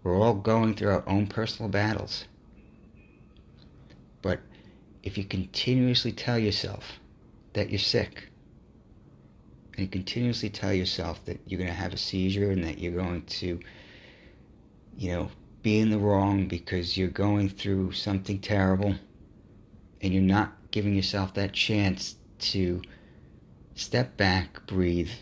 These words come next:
forgive, and be grateful, then it's only gonna give you more of what you don't want. So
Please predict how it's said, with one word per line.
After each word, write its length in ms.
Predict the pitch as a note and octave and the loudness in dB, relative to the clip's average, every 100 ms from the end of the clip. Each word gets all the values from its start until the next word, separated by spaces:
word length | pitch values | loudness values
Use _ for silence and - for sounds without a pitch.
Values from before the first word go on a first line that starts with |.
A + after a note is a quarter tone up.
| - | -12
forgive, 600 | - D#2 F#2+ F2 F2 F#2 - | -6 -4 2 2 0 -6 -8
and 120 | E2+ | -6
be 100 | E2 | -4
grateful, 580 | - E2+ E2+ - A#2 B2 - - - - - - - - - - - - - - - - - - - - - - - - - - - - - - - - - - - - - - - - - - | 0 0 0 -2 -4 -4 -6 -20 -20 -20 -20 -20 -20 -20 -20 -20 -20 -20 -20 -20 -20 -20 -20 -20 -20 -20 -20 -20 -20 -20 -20 -20 -20 -20 -20 -20 -20 -20 -20 -20 -20 -20 -20 -20 -20 -20 -12 -2
then 460 | F#2 F#2+ G2+ G2 - - - - - - | 2 4 2 0 -4 -20 -20 -20 -20 -8
it's 180 | G#2 F#2+ - | -6 -6 -4
only 340 | G2 G2+ G#2+ G#2+ | 0 2 2 0
gonna 220 | G2+ G#2 | 2 0
give 240 | G2 G#2 | 0 0
you 80 | G#2 | 2
more 320 | G2+ G2 G2+ | 4 4 4
of 100 | G#2 | 2
what 140 | G2+ - | 0 -2
you 80 | G2+ | -2
don't 280 | A2+ A2+ | -2 -2
want. 300 | - B2+ B2+ - - - - - - - - - - - - - - - - - - - - - - | 2 2 0 -4 -16 -20 -20 -20 -20 -20 -20 -20 -20 -20 -20 -20 -20 -20 -20 -20 -20 -20 -20 -20 -18
So 400 | - G#2 G2 G2+ | -8 0 0 0